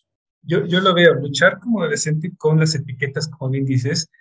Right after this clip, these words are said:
de los papás o de la familia, pues, es que estás ahí de, de vagales, yo no veo que estudies, yo no veo que leas, ¿no? Este, o, o esas presiones sociales, ¿no? Que también, "Ay, ¿por qué no tienes novia? ¿No piensas casarte?". Ya cuando estamos más, más grandes, ¿no? Entonces vamos luchando con esas etiquetas, ¿no?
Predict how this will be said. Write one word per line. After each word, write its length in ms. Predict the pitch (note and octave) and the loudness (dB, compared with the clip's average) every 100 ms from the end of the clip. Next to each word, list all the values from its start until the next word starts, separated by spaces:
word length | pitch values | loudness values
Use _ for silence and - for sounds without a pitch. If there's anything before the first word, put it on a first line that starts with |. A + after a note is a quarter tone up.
| - _ | -20 _
de 120 | - B2 | -8 -8
los 140 | A#2+ | -6
papás 440 | - C#3 D3 D3+ | -6 -2 0 2
o 60 | D#3+ | 2
de 80 | C3 | 2
la 120 | A#2 | 0
familia, 420 | - B2+ C3+ C3 | -2 0 0 0
pues, 140 | C3 C3 | -4 -4
es 160 | B2 | -6
que 80 | - | -6
estás 320 | - F#3 E3+ | -6 -4 0
ahí 160 | F3 D#3 | 0 0
de, 260 | C#3 C3 B2+ | 0 0 0
de 120 | A#2+ | 2
vagales, 600 | A#2+ E3 F3+ F#3+ F3 D#3 | 2 4 2 2 0 0
yo 120 | F3 | 2
no 140 | G#3 | 2
veo 100 | E3+ F3 | 0 -6
que 80 | A#2 | -10
estudies, 480 | - - A#3 A#3+ C3+ | -10 -8 -8 -6 -4
yo 100 | D3+ | -2
no 140 | D#3 | 0
veo 140 | A#2 A#2+ | -2 -4
que 80 | A#2 | -2
leas, 520 | D#3+ G#3+ - - - | 0 0 -2 -6 -8
¿no? 340 | D#3+ G#3+ G#3 _ B2+ C3+ | -6 -6 -8 _ -16 -8
Este, 580 | B2+ - - B2+ B2+ B2+ - - - _ | -6 -8 -8 -6 -4 -6 -10 -20 -20 _
o, 120 | - C#3+ | -6 -4
o 180 | E3+ D#3 | 2 4
esas 240 | D#3 F3+ | 2 -2
presiones 420 | - D3+ E3 F3 | -4 -2 0 0
sociales, 520 | D3+ D3 - D3+ D3 C#3+ | 0 2 2 2 2 -2
¿no? 160 | D3 | -2
Que 100 | D3+ C3+ | -6 -4
también, 280 | B2+ C#3 F#3+ | -2 -2 -2
"Ay, 100 | A3 | -2
¿por 180 | F3+ - | -4 -4
qué 100 | F#3+ | -2
no 140 | G3 | -2
tienes 340 | G3 F#3+ F3 | 0 0 0
novia? 500 | D#3 E3 E3 D#3 C#3 B2 - - | 2 0 2 0 0 -2 -14 -16
¿No 100 | D#3 | -10
piensas 320 | E3+ D#3+ F#3 | -6 -4 -6
casarte?". 680 | - B2+ A#2+ A#2+ A#2+ G3+ A#3 - _ - | -4 -4 -2 -2 -2 -4 -6 -12 _ -4
Ya 80 | D#3 | -4
cuando 180 | D#3 C#3+ | -2 -4
estamos 340 | B2+ D3+ D3 C#3 | -2 -2 0 0
más, 320 | C3+ - - | 2 2 -2
más 180 | C#3 B2+ | -4 -2
grandes, 360 | C#3 C#3 A#2+ A#2 | -2 0 2 2
¿no? 100 | D#3 | 0
Entonces 200 | F3 D#3 | -2 0
vamos 220 | E3 F#3+ | 0 0
luchando 400 | F#3+ - E3+ - | 0 2 2 0
con 180 | D3+ C#3 | -4 -6
esas 260 | D3 E3 C3+ | -4 -2 -4
etiquetas, 680 | - A#2 C3+ C3+ - - | -8 -10 -10 -10 -8 -10
¿no? 60 | - | -8